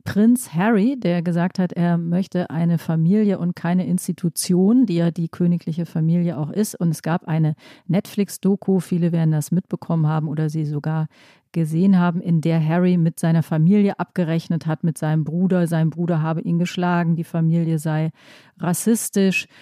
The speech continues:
Und das ist sehr, sehr kontrovers diskutiert worden, ob das nun ein Akt der Emanzipation ist oder, ähm, etwas ganz, äh, fürchterlich, äh, Destruktives. Was denken Sie darüber, Frau von Bredow?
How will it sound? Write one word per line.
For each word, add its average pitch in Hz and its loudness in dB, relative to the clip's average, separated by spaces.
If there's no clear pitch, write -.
Und 185 4
das 190 2
ist 185 -6
sehr, 202 2
sehr 185 0
kontrovers 175 0
diskutiert 180 -2
worden, 170 2
ob - -4
das 175 -2
nun 175 2
ein 165 0
Akt - -4
der 180 0
Emanzipation 175 0
ist 185 -4
oder, 165 0
ähm, 156 -6
etwas 170 -6
ganz, 165 -4
äh, 160 -4
fürchterlich, 165 -4
äh, 165 -4
Destruktives. 185 -2
Was 170 -4
denken 214 0
Sie 190 0
darüber, 170 0
Frau 160 -4
von 160 -2
Bredow? 156 -2